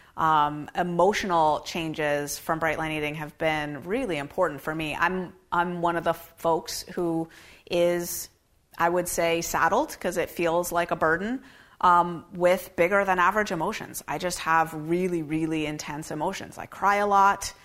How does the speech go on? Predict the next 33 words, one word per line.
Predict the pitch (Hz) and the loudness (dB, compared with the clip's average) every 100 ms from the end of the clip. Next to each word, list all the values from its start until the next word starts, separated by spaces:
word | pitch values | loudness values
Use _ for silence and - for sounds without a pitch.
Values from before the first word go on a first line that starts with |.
| - - - - | -20 -20 -20 -4
Um, | 170 156 151 135 135 123 - _ _ | 4 6 4 2 -6 -14 -18 _ _
I | 160 151 156 | -6 -4 -4
just, | - 147 160 - - - - | -2 0 0 -2 -8 -10 -6
yeah, | 165 240 - | 0 0 0
I | 151 | -4
just | 165 - | -6 2
go | 156 170 | 4 4
through | 170 165 156 - | 2 2 2 2
a | |
lot | 160 165 151 - | 4 6 4 2
emotionally. | 160 156 160 - 156 143 | -4 -2 -2 -2 -6 -8
And | 151 | -4
for | 180 | -2
me, | 180 214 175 160 - - - | 0 0 0 -4 -8 -18 -4
I've | - 170 | -2 0
noticed | 170 160 151 - | 2 2 0 -4
that | 160 | -4
it's | 151 - | -4 -4
been | - 165 156 151 151 - | -2 0 0 -2 -4 -4
a | 160 | -6
big | - 202 190 170 143 143 - - | -4 2 4 4 4 -4 -10 -6
relief | 160 165 160 139 - | -2 0 -2 -4 -8
and | 156 143 | -8 -4
a | 147 143 | -2 -4
blessing | 147 151 156 151 139 - | -4 -6 -4 -8 -8 -8
in | 156 | -4
my | 147 | -2
life | 147 139 151 - | -2 -4 -8 -12
to | 160 | -8
have | 156 156 143 139 - | -2 2 2 0 -6
more | 175 170 160 147 | -2 0 2 0
emotional | 147 147 139 - 143 | -2 -4 -4 -8 -10
stability | 139 - 139 139 139 95 90 | -10 -8 -6 -4 -6 -8 -12